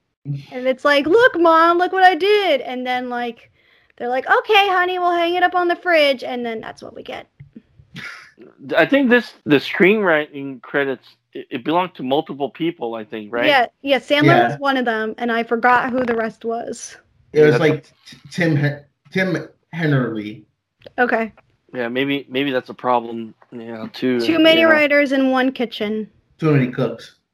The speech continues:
Speaker 1: Yeah, we can mix it up a little bit.
Speaker 3: Well, the thing with, is with the other dude, Tim, he has written, he writ-, he wrote some of, like, Saturday Night Live. He did Bailey Madison,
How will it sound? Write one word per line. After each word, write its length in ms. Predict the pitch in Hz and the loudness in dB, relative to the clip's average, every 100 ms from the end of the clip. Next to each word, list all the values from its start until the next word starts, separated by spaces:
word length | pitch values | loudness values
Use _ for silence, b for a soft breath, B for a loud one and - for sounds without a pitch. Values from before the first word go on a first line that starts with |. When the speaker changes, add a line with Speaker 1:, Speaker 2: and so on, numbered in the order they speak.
| - | -2
Speaker 1:
Yeah, 460 | 240 233 233 233 233 _ _ _ _ _ | 2 4 4 2 -4 _ _ _ _ _
we 140 | 247 | -2
can 180 | 269 254 | 2 2
mix 200 | 240 - | 0 -4
it 60 | - | -8
up 80 | 240 | -4
a 40 | |
little 160 | 226 226 | -2 -2
bit. 220 | - - - _ _ - | -6 -10 -20 _ _ -4
Speaker 3:
Well, 380 | 180 214 202 - | 4 4 4 -2
the 220 | 190 190 | 0 2
thing 300 | - 262 262 | 2 -2 -2
with, 300 | 214 277 - - | -4 -4 -6 -2
is 260 | 214 220 | 0 0
with 140 | 180 165 | -4 -4
the 220 | 175 - | -2 0
other 200 | 160 220 | 0 0
dude, 260 | 151 143 | 2 0
Tim, 440 | 135 190 185 123 - B B | 2 0 0 -2 -6 B B
he 260 | - 202 269 | -6 0 2
has 480 | 277 247 220 165 147 | 4 4 4 0 -2
written, 540 | 160 214 196 175 156 _ | 0 2 0 -4 -10 _
he 140 | 180 | -10
writ-, 420 | 180 254 254 - _ _ | -4 -4 -4 -10 _ _
he 120 | 202 | -4
wrote 360 | 180 196 233 - | 0 2 2 0
some 260 | 214 208 | -2 -2
of, 120 | 202 | -4
like, 360 | 175 175 160 - | -2 -2 -2 -6
Saturday 320 | - 165 185 | 0 2 2
Night 220 | 196 202 | -2 -2
Live. 520 | 185 143 127 127 139 - b b | 2 2 2 0 -4 -8 b b
He 100 | 151 | 0
did 240 | 160 196 | 2 4
Bailey 300 | 151 180 170 | 2 2 0
Madison, 720 | 165 170 156 139 127 117 123 | 0 0 -2 -4 -6 -6 -10